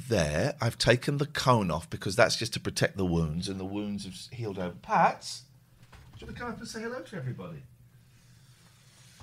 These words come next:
There she is. It's not the most elegant carry, but there she is. You can see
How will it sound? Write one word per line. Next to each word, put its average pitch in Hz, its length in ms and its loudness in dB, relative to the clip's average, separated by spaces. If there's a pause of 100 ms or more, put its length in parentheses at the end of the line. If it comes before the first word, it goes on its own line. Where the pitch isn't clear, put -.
(640)
There 95 160 -4
she - 220 -6
is. 113 420 -4 (440)
It's 107 200 -10
not 135 120 -8
the 135 60 -6
most 160 260 -4
elegant 139 380 0
carry, 95 380 -4
but - 180 -4
there 98 160 -4
she 160 240 -4
is. 147 440 -4 (480)
You 120 100 -12
can 123 200 -12
see 110 720 -4